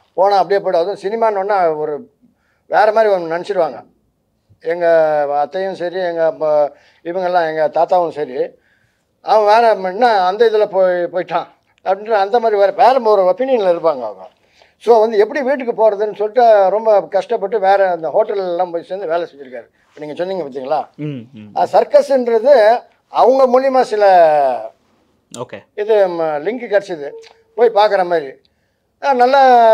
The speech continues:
Speaker 1: இருக்குது. இந்த, ஆனா இந்த ஜிம்னாஸ்டிக்ஸ் எல்லாம் இது பண்ணுமா, அதெல்லாம் ரொம்ப ரசிச்சாரு.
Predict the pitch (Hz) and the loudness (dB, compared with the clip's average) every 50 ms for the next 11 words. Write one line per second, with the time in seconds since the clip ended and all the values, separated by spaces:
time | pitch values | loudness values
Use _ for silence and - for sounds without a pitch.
0 | 214 214 214 220 208 214 214 220 214 208 220 214 196 190 202 233 240 226 208 202 | 6 4 4 2 2 0 0 -2 -2 0 0 0 0 0 0 0 0 0 -2 -4
1 | 202 190 190 165 185 214 233 233 226 220 - 214 190 - 208 208 208 202 196 208 | -4 -4 -4 -2 -2 -2 0 0 -2 -2 -4 -14 -8 -6 -4 -2 -2 -2 -2 -2
2 | 190 208 208 214 226 226 202 196 220 233 220 208 214 226 220 208 208 202 - 214 | -4 -4 -4 -2 0 0 0 2 2 2 0 2 2 0 0 0 -2 -4 -2 -2
3 | 190 156 151 180 214 | -2 0 0 -2 -4